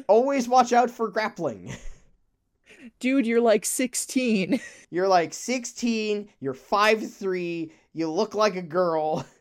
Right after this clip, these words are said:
Speaker 1: <laughs> and this guy is, like, six fo-, is, like, five foot ten and probably has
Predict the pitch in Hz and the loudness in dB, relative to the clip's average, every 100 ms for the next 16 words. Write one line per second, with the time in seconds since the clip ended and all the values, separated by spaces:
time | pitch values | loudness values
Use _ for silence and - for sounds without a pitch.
0 | _ _ _ - 170 208 220 220 202 185 | _ _ _ -12 -4 -4 -2 2 4 4
1 | 175 156 147 127 - - 226 226 - 196 | 2 -4 -6 -6 -10 -2 -2 -2 -8 -8
2 | - _ _ 143 139 120 _ - 202 220 | -8 _ _ -10 -10 -10 _ 0 2 2
3 | 214 - 208 214 - - 208 175 139 135 | 0 -2 -2 -2 -4 0 2 2 0 -6
4 | 135 _ _ _ 160 160 190 175 180 151 | -10 _ _ _ -6 -4 -4 -2 -2 -4
5 | 147 | -8